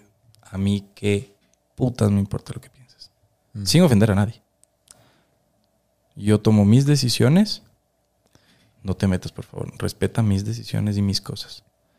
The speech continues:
Speaker 1: Desgraciadamente vivimos en una sociedad tan pequeña, en un país tan pequeño que todo afecta del qué dirán. Te
Speaker 2: Ujú.
Speaker 1: tatuaste, ¿qué dirán?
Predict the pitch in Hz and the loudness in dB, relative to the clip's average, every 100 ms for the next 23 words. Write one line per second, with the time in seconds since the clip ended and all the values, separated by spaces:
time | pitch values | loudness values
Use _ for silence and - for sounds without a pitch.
0 | _ _ _ _ - 104 101 104 131 139 | _ _ _ _ -2 2 2 2 4 4
1 | 131 127 104 98 104 117 104 98 101 107 | 4 4 2 2 2 2 2 2 2 2
2 | 98 - 95 107 101 113 - 104 95 92 | -2 -4 -4 -4 -2 -2 0 0 -2 -6
3 | _ - 98 101 - 104 117 120 113 110 | _ -18 -8 -6 -2 -2 -2 -2 0 0
4 | 110 98 - _ _ 101 104 110 101 - | 0 -4 -6 _ _ 0 4 4 2 0
5 | 101 - 104 101 95 - 98 107 131 120 | -4 -2 -2 -2 -4 -4 0 2 2 0
6 | - - _ 110 95 92 113 143 175 - | -8 -20 _ 0 2 2 2 2 2 -2
7 | - _ 107 95 87 | -14 _ -4 -2 -4